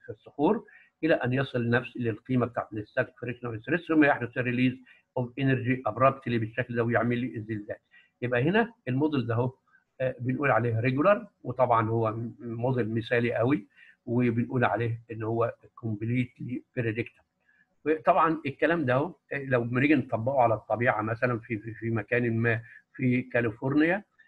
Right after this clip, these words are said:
آه، آه، آه، الزلازل كانت بتحدث بالشكل ده. آه، زي ما انت شايف كده، كل كام سنه كده كانت بتحدث. آه، آه، آه، الى حد ما ريجولار زي ما انت شايف كده. دي طبعًا shifted شويه،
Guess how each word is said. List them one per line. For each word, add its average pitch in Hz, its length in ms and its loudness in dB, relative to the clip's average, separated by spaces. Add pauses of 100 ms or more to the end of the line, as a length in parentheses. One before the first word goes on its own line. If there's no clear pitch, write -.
(240)
آه، 147 40 0
آه، 151 40 4
آه، 151 640 0
الزلازل 151 440 4
كانت 139 320 0
بتحدث 123 340 -4 (120)
بالشكل 123 460 -4
ده. 107 180 -8 (440)
آه، 131 220 -6
زي 127 280 0
ما 127 80 4
انت 120 160 -2
شايف 113 260 -4 (100)
كده، 113 80 -18 (120)
كل 143 220 0
كام 120 280 0
سنه 117 260 2
كده 117 200 -6
كانت 113 240 -4
بتحدث. 131 380 -4 (480)
آه، 123 40 -6
آه، 113 400 -6
آه، 127 500 -4
الى 127 140 0
حد 151 260 0
ما 139 240 2
ريجولار 123 540 2
زي 123 100 2
ما 127 80 2
انت 120 120 -4
شايف 117 280 -4
كده. 110 180 -12 (320)
دي 139 180 2
طبعًا 120 420 2 (120)
shifted - 240 -4 (220)
شويه، 139 420 0